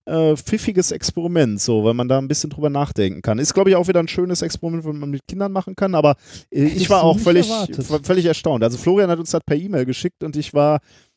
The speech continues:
Speaker 1: wieder so: Das ist so ein ganz einfaches Experiment, aber ich m-, musste ihm auch so vielleicht sagen, das, also Florian hatte schon mehrere <laughs> Ideen für unsere Sendung und ich bin da immer sehr, sehr froh,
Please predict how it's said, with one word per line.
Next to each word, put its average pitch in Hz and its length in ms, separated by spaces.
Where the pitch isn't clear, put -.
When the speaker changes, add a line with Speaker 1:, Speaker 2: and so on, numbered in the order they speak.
Speaker 1:
wieder 151 260
so: 151 520
Das 147 160
ist 180 120
so 185 60
ein 160 60
ganz 185 200
einfaches 190 360
Experiment, 175 460
aber 151 180
ich - 180
m-, 139 400
musste 185 240
ihm 180 60
auch 165 100
so 170 120
vielleicht 156 340
sagen, 143 340
das, 143 240
also 107 320
Florian 160 240
hatte 139 160
schon 127 640
mehrere 127 520
<laughs> - 0
Ideen 127 520
für - 180
unsere 131 300
Sendung 147 480
und 127 120
ich 127 80
bin 143 120
da 135 100
immer 131 160
sehr, 131 160
sehr 131 160
froh, 143 300